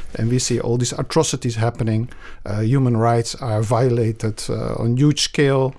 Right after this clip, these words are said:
Uh, bombing is specifically sometimes target on, uh, on human centers of no military, uh, value.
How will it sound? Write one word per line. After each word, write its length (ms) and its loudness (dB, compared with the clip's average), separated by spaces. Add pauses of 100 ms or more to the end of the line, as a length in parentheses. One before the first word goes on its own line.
(340)
Uh, 180 -2
bombing 540 6
is 200 -2
specifically 600 0
sometimes 540 0
target 480 2
on, 440 0
uh, 540 -4
on 120 2
human 260 4
centers 580 0 (380)
of 320 0
no 240 4
military, 840 2
uh, 580 -4
value. 540 2